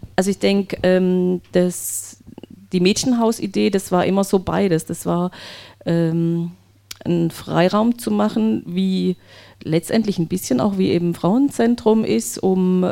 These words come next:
ähm, sich zu treffen, um Kultur zu machen, um Kurse zu machen. Und das andere, das war, was aus der Frauenbewegung kam, durch die ganze Auseinandersetzung,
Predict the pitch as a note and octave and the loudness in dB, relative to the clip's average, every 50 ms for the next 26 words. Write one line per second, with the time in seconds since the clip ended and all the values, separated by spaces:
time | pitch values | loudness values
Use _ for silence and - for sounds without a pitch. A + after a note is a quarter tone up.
0 | - - F3 F3 F3 F3 F3 F3 F3 - - - - - G3+ F3+ - - - D#3+ | 0 2 2 2 2 2 0 0 -2 -4 -6 -8 -4 -4 -4 -4 -4 -6 -8 -8
1 | - - - - G3 A#3 - - A#3 A3+ G#3+ - - F3 F3 F3 F3 E3+ - - | -8 -6 -2 -2 -2 0 0 0 0 0 0 0 0 0 0 0 -2 -4 -6 -12
2 | - - - - - _ - - G3 - - G#3 A3+ B3 A#3+ - - G#3 F#3+ F#3+ | -20 -20 -20 -20 -20 _ -2 -2 -2 0 2 2 2 2 0 -2 -4 -2 -2 -2
3 | F#3 F#3 - F#3+ - - E3 E3+ - - F#3 F#3+ A3+ - A3 G#3 - - - G#3 | -2 -2 -2 -4 -2 -2 -4 -4 -2 0 0 0 0 0 -4 -4 -4 -4 -4 -2
4 | G3+ G3 G3 G3 - G#3+ G3+ G3+ G#3 - - - - - - - - - F3 F#3 | 0 0 -2 -2 -2 -2 -2 -2 -4 -6 -12 -18 -18 -18 -18 -4 0 2 2 2
5 | F3 - - - - - - F3 E3+ - - - F3 F#3 G#3 A3 G#3+ G#3+ - - | 2 -2 -8 -12 -8 -2 0 0 0 0 0 0 0 0 2 0 0 0 -2 -4
6 | - - G3+ G3 - G3+ F#3+ F#3+ G3 G3 G3 G3 G3 - - - F3+ F3+ F3+ - | -2 -2 -2 -2 -2 -2 -2 0 0 2 2 0 0 -2 -2 -4 -4 -4 -4 -4
7 | - - F3 F3 - - F3+ F3 F3 F3 F3 F3 - - - E3+ E3 F3 F#3+ F#3+ | -4 -4 -4 -2 -2 -2 0 0 0 0 -2 -4 -6 -4 0 0 2 2 4 4
8 | G#3+ G#3 G#3 G#3 G3 G3 G3+ G3+ - - G3+ G3+ G3 G3+ G#3 G3+ G3+ - - - | 4 4 4 4 4 2 0 0 -2 -2 -2 0 0 0 0 0 -2 -4 -4 -4
9 | F3+ F3 - - E3+ E3 E3+ - G3 - - E3 - F3+ E3+ F3 F3 F3 - - | -4 -4 -2 -2 0 0 0 0 0 0 0 0 0 0 0 0 -2 -2 0 -2
10 | E3+ - - - F3+ F3 F3+ | -2 -2 -2 -2 -2 -2 -2